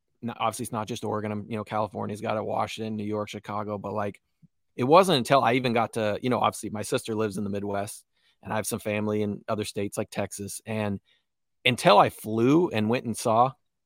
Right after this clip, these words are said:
other places, you know, obviously we didn't,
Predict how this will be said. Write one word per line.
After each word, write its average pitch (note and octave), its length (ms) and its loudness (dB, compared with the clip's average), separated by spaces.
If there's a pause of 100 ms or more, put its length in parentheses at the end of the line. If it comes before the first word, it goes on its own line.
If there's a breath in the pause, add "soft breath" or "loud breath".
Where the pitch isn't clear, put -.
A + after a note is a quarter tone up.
(160)
other A2+ 220 4
places, A2+ 560 -4 (680)
you A#2 160 0
know, A2+ 160 4
obviously D3 280 6
we B2 120 4
didn't, C3+ 300 4